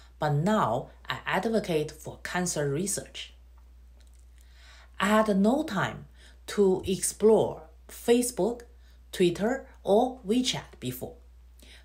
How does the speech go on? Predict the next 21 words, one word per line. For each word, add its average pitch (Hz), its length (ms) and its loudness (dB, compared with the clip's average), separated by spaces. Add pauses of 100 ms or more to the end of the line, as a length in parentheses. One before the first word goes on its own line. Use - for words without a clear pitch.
but 147 140 0
now 156 500 0 (200)
I'm 185 260 0
pretty 311 440 -4
savvy 160 640 2 (360)
about 147 340 -2
social 160 500 -2
media. 247 360 -4 (2000)
I 262 120 4
don't 359 300 2
have 233 260 -2
to 180 100 -2
consider 143 680 -4 (240)
the 165 220 -4
impact 240 720 0
or 185 280 6
significance 151 920 -2
of 156 280 2
what 170 440 2
I'm 156 300 -4
doing. 175 420 -2